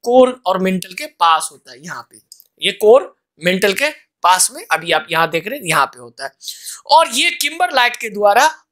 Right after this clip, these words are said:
आता है हमारे पृथ्वी पे। और ये किम्बरलाइट के द्वारा आता है कैसे?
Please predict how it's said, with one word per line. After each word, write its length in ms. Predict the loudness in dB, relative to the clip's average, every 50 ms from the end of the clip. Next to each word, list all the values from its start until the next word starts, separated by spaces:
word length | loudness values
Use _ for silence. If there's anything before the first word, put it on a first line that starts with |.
| -2 -2
आता 240 | -2 0 0 -2
है 140 | 0 0 0
हमारे 360 | -2 -2 0 0 2 2 2 0 -2 _ _ _ _ _ -14
पृथ्वी 360 | -14 -12 -12 -12 -12 -12 -12
पे। 180 | -12 -12 -12
और 240 | -4 0 0 0 2
ये 100 | 0 -2
किम्बरलाइट 500 | -4 -4 -10 -8 -6 -2 0 -2 -2 -2
के 100 | -6 -12
द्वारा 300 | -6 -2 0 2 2 4
आता 240 | 2 0 -2 -4 -8
है 60 | -8 -4
कैसे? 360 | -2 -2 -2 -2 -4 -6 -16